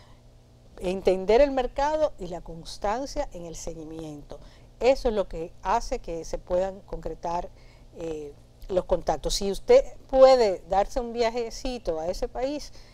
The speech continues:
y, y reunirse con ellos allá en su, en su país, eh, y conocer el mercado y tener ese encuentro de primera mano, pues, con más,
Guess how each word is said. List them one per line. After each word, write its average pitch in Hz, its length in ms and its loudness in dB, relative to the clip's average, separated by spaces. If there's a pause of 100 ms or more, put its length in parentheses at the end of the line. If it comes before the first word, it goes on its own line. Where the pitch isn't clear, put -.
(580)
y, 196 60 -12
y 175 320 -10
reunirse 202 420 -2
con 208 160 -4
ellos 226 340 -4
allá 202 640 -2
en 185 80 -12
su, 170 380 -12 (500)
en 180 100 -10
su 180 120 -10
país, 240 640 -2
eh, 170 800 0
y - 60 -20
conocer 196 540 4
el 269 100 4
mercado 254 640 4
y 208 140 -4
tener 196 480 0
ese 208 180 -4
encuentro 220 400 -4
de 190 80 -4
primera 190 380 -4
mano, 302 360 -6 (360)
pues, - 120 -10
con 170 200 -2
más, 196 460 -4